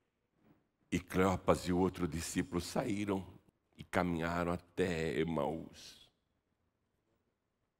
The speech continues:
E eles foram conversando no caminho tudo o que tinha acontecido. Apavorados. E os demais discípulos ficaram lá na casa, com medo.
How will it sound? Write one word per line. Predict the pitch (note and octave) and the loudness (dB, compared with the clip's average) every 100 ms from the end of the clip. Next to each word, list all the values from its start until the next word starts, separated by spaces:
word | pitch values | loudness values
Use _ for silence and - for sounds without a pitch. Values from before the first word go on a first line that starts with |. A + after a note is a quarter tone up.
| _ _ _ _ _ _ _ _ _ _ _ _ | _ _ _ _ _ _ _ _ _ _ _ _
E | E2 | 0
eles | D#2 - | 0 0
foram | E2 D#2 | -2 -2
conversando | E2 D#2 D2 - D#2 D2+ | 0 0 0 -2 -2 0
no | D2+ | -2
caminho | - D2 C#2+ D2 D2+ | -2 -6 -4 -4 -4
tudo | - G2+ D#2 | -2 -2 -2
o | |
que | D#2 | -6
tinha | - D#2 | -6 -6
acontecido. | C#2+ D2 - D2+ - - - _ - _ _ _ _ _ _ _ _ _ _ _ _ _ _ _ _ _ _ - | -4 -6 -8 -10 -12 -16 -18 _ -20 _ _ _ _ _ _ _ _ _ _ _ _ _ _ _ _ _ _ -16
Apavorados. | - E2+ D#2 D#2 D2 D2 - - - _ _ _ _ _ _ _ _ _ _ _ _ _ _ _ _ _ _ _ _ _ _ _ F2+ | 0 2 2 0 -2 -4 -14 -20 -20 _ _ _ _ _ _ _ _ _ _ _ _ _ _ _ _ _ _ _ _ _ _ _ -4
E | |
os | E2 | 0
demais | F#2 D#2+ D2+ | 2 2 0
discípulos | C#2 C#2+ F2 D#2+ D2+ - | -4 -2 -2 0 -4 -6
ficaram | D2+ D#2 D2+ D2+ | -4 -2 0 0
lá | D2 | 0
na | D2 D2 | 0 -4
casa, | - D#2+ D2 - - - | -6 -6 -8 -12 -16 -10
com | C3 C#3 | -4 0
medo. | C3+ C3 C#3+ C#3+ B2 G#2 F#2+ D#3+ C#3+ - | 0 0 -2 -4 -6 -8 6 8 8 4